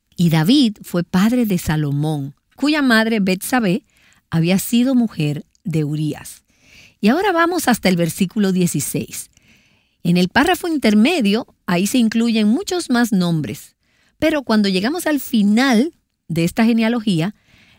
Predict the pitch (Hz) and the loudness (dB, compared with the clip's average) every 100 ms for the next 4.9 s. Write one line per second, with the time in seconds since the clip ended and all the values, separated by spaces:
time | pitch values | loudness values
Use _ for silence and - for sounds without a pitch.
0 | _ 175 180 311 277 202 254 - _ _ | _ 4 6 6 4 2 -2 -8 _ _
1 | _ _ - 277 - 202 - - 269 269 | _ _ 2 4 4 0 0 -4 -2 0
2 | 170 - 190 185 175 170 156 165 175 240 | -2 -6 -2 0 0 -2 -2 -2 0 2
3 | 254 247 269 - 185 175 - 160 151 139 | 0 0 -4 -2 -2 -2 -4 -4 -2 -2
4 | 151 180 233 240 247 247 214 202 | -2 -2 0 2 2 2 2 0